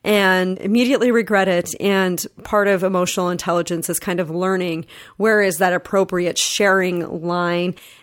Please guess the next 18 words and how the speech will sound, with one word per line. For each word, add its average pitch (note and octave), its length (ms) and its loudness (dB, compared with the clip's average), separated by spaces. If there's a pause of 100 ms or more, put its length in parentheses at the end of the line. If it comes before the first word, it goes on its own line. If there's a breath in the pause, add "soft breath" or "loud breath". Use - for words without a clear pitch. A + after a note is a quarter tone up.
And B3+ 200 0
sometimes D#4+ 440 2
it, - 220 -4 (160)
it A#3 260 -2
takes A3+ 400 -2
a A3 80 0
little G#3+ 520 2 (100)
practice B3 520 -2
to F#3+ 80 -8
figure E3+ 320 -4
out, E3+ 180 0
okay, E3+ 440 -4 (420 loud breath)
uh, F#3 220 0
<laughs> G#3 260 -4
where F#3+ 300 2
are G#3 80 4
we G#3 140 4
at? E3+ 340 2